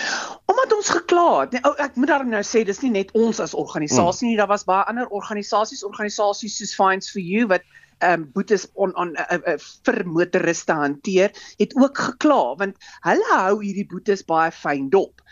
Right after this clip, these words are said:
Speaker 1: o-, omdat hulle kliënte het wat, ehm, dan nou op hulle staat maak om hierdie goed uit te sorteer. So wat daar gesien is in die klagte wat ons ook ontvang het, is dat hierdie twintig negentien boetes wat so lank gestagneer het en s-, weet, daar het niks op gebeur nie,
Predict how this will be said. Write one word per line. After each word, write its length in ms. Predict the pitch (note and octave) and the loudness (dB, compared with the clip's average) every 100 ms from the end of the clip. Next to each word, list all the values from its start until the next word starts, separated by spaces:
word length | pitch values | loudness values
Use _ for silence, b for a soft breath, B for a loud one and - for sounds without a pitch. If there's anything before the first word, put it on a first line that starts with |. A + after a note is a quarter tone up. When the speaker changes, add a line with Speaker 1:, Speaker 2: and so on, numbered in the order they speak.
| B B - | B B -4
Speaker 1:
o-, 160 | G3 - | -4 2
omdat 280 | A#3+ B3 A3+ | 4 4 2
hulle 160 | G#3 | -2
kliënte 520 | G3 G3 F#3+ G3+ G#3 | 0 0 2 0 2
het 300 | G#3+ D3+ D3+ | 0 0 -4
wat, 320 | D#3+ D#3 - - | 0 0 0 -4
ehm, 360 | D3+ D3+ D3 C#3+ - C#3+ | 0 2 2 -4 -4 -2
dan 140 | D3+ | 0
nou 120 | D3+ | 0
op 120 | D3+ D3 | -2 0
hulle 180 | D3 | 0
staat 360 | E3+ - E3 F3 | 0 2 0 2
maak 260 | - C#3 - | -2 -2 -2
om 100 | C#3+ | -2
hierdie 180 | C#3+ | -2
goed 200 | C3+ D3+ | -4 -4
uit 160 | C3+ D3+ | -2 -2
te 80 | - | -6
sorteer. 460 | - E3 - B2+ - B B B | -4 -4 -2 -4 -4 B B B
So 100 | F#3+ | 2
wat 260 | G#3 G#3+ - | 2 0 0
daar 200 | A3 G3+ | 0 0
gesien 340 | G#3+ - C#4 | -6 -6 -4
is 140 | A#3 G3+ | -4 -4
in 60 | F3+ | -2
die 40 | A3 | -2
klagte 220 | G#3+ G3+ | -2 -6
wat 160 | F#3 F#3+ | -6 -4
ons 200 | G3+ - | -4 -2
ook 200 | A3 - | -4 0
ontvang 440 | F3+ - B3 A3+ | -2 2 0 2
het, 140 | E3 - | -2 -2
is 140 | F#3+ | 0
dat 180 | G3 F#3 | -2 0
hierdie 280 | G3+ B3 B3 | 2 2 2
twintig 380 | D#4 E4+ E4+ | 2 2 0
negentien 500 | G3+ G#3+ C4 B3+ A3+ | 0 0 2 0 0
boetes 400 | D#3+ - - - - | -2 -4 -4 -2 0
wat 160 | F#3 B B | 0 B B
so 440 | - - - E4+ F#4+ D4+ | 2 2 4 4 4 4
lank 300 | G3+ F#3+ - | 0 0 -10
gestagneer 680 | A3+ - G3+ F3+ F#3+ G3 F3+ | -10 -4 -4 -2 -2 0 0
het 140 | F3 | -2
en 100 | F3+ | -8
s-, 140 | - _ | -10 _
weet, 140 | G3 | 2
daar 140 | F3+ F3 | 2 0
het 40 | - | 0
niks 500 | F#3 A#3 D4 - - | 2 4 2 -4 -2
op 200 | A3 - | -2 -2
gebeur 440 | - D3 G3 G3+ | -8 -2 0 0
nie, 140 | D3+ | -2